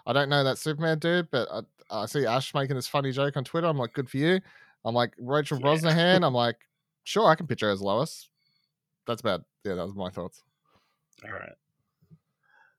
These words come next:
Speaker 2: Uh, let's pick you up a little bit. Uh, it was,
Speaker 1: <laughs>
Speaker 2: <laughs> uh, so they just announced the nominations for this year's Television Critics Awards. I'm pretty sure that's what T C A stands for. Yes. T C A Awards. Uh, and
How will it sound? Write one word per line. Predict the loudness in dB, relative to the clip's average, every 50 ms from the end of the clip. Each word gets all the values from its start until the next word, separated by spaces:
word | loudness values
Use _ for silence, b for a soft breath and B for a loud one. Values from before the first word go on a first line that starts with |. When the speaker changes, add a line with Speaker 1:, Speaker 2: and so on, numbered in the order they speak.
| _ _ -2
Speaker 2:
Uh, | 0 0 0 2 2 0 0 0 -2
let's | -2 -4 0
pick | -2 0 4
you | 4 4
up | 4 4 2
a | -2
little | -2 -2 -4 -6
bit. | -8 -10 -12 _ _ _ -4
Uh, | 0 4 4 6 8 8 6 8
it | 8 6
was, | 6 8
Speaker 1:
<laughs> | 8 8 8 6 2 2 2 0 _ 2 2 2 2 2 0 -2 0 0 -4 -4 -4 _ _ _ _ _ _ _
Speaker 2:
<laughs> | _ _ _ _ _ _ _ _ _ _ _ 2 6
uh, | 8 8 10 8 8 6 4
so | 2 2 4 6
they | 6 6
just | 4 0 0 0
announced | 2 2 2 2 2
the | 2
nominations | 2 2 4 6 4 4 4 2 -2 -4
for | -2 0
this | 0 0 0 2
year's | 0 0 0 0 -4 -6 -8 -8 -10 -10 -12 _ _ _ _ _ _ _ _ _ -2
Television | 4 6 6 6 6 4 2 0 0 -2 -4
Critics | -8 -4 2 2 4 4 4 2 4 2
Awards. | 2 4 4 4 6 6 8 8 6 6 4 2 -2 -8 -10 -10 -12 -12 -16
I'm | -16 -12
pretty | -10 -10 -10
sure | -8 -8 -10
that's | -10 -10 -10
what | -14 -16 -16 _ _ -14
T | -8 -8 -8
C | -6 -6 -6
A | -6 -6
stands | -6 -8 -10 -12 -10 -10
for. | -10 -10 -10 -12 _ _ _ _ _ _ -6
Yes. | -4 -4 -4 -6 -10 _ _ _ _ _ _ _ _ _ _
T | -6 -6 -4
C | 0 2 4
A | 4 4
Awards. | 4 4 2 2 0 -2 -6 -14 _ _ _ _ _ _ 0
Uh, | 4 4 6 6 6 6 4 2
and | 0 -4